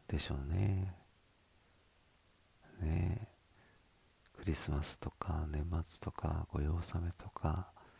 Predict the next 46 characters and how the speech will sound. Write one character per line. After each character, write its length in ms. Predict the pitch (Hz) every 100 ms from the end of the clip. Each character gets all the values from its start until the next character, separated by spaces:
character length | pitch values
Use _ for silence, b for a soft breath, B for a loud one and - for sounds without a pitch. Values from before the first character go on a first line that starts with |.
| B B B B B - -
楽 260 | - 85 85
し 180 | - -
い 80 | 92
時 140 | 95
間 180 | - 85
過 180 | - 95
ご 100 | 95
し 100 | -
て 100 | -
く 100 | 95
だ 100 | 92
さ 200 | - 95
い 80 |
ね。 560 | 92 85 85 87 85 - - B B B B - -
僕 360 | - 78 - 90
が 160 | 80 80 -
楽 180 | 80 90
し 180 | - 135
い 40 |
こ 120 | - -
と 120 | -
を 260 | 85 82 95 - B B B B B B - - - - - _ - _ _ - - -
考 140 | - 71 82
え 60 |
て 160 | - 76
ま 420 | 78 78 78 71
す。 280 | - - - - - B B B B B B - - - - - - - - - - - -
僕 280 | - -
は 140 | 143 87
あ 40 |
な 160 | 76 82 -
た 120 | 80 78 73 73
よ 140 | 71 73
り 100 | 71
も 300 | 69 71 82 - -
楽 180 | 71 67
し 180 | - -
い 20 |
こ 140 | - -
と 140 | -
を 80 | 90 120
考 160 | - - 76 78
え 60 |
て 140 | - -
ま 420 | 69 71 55 82
す。 160 | -